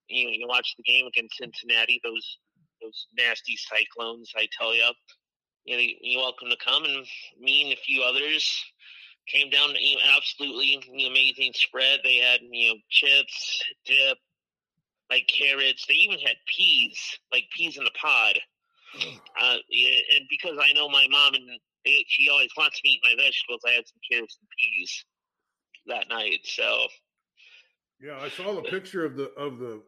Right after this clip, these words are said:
Speaker 2: of the spread. <laughs> It really looked nice. Looked like a good bunch of people. They have a nice big T V.
Speaker 1: Yeah, they had a nice, um, it's <laughs> definitely a lot bigger than mine, but, you know, hey, that's
Speaker 2: <laughs>
Speaker 1: definitely quite all right.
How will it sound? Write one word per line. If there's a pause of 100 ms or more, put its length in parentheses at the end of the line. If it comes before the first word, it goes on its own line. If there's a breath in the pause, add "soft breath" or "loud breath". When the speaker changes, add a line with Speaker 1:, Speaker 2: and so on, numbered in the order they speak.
(140)
Speaker 2:
of
the
spread.
<laughs>
It
really
looked
nice. (340 soft breath)
Looked
like
a
good
bunch
of
people.
They
have
a
nice
big
T
V. (840 loud breath)
Speaker 1:
Yeah,
they (100)
had
a
nice, (1120 loud breath)
um,
it's
<laughs>
definitely
a
lot (160)
bigger
than
mine,
but,
you
know,
hey,
that's
Speaker 2:
<laughs>
Speaker 1:
definitely
quite
all
right.